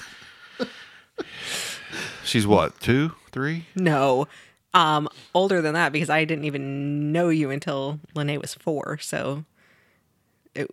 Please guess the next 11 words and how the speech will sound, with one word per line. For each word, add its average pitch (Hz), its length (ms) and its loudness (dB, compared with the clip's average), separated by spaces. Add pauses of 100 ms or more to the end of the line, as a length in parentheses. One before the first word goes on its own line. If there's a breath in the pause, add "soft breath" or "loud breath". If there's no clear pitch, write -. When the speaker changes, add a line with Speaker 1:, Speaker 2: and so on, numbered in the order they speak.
Speaker 2:
she - 200 -4
was 131 140 -8
older 127 220 -6
than - 160 -14
that. 78 300 -12
Speaker 1:
Who 240 160 6
are 143 40 4
we 92 100 4
talking 185 420 -2
about? - 300 -16 (1400)
Speaker 2:
Uh, 160 360 2